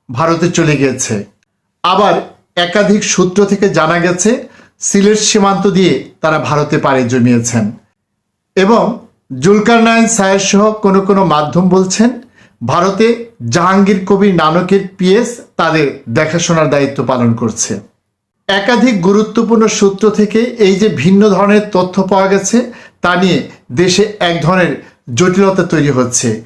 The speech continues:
এই জটিলতা ক্রমশ দেশের বিভিন্ন সেক্টরে ছড়িয়ে পড়ছে।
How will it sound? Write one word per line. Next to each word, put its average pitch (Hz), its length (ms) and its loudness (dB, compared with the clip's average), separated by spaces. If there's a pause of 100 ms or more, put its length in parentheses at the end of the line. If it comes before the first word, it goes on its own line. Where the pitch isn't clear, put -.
(280)
এই 214 240 4
জটিলতা 202 680 0 (220)
ক্রমশ 202 480 2 (440)
দেশের 175 280 0
বিভিন্ন 175 420 2
সেক্টরে 175 640 0 (240)
ছড়িয়ে 185 380 0
পড়ছে। 107 480 -4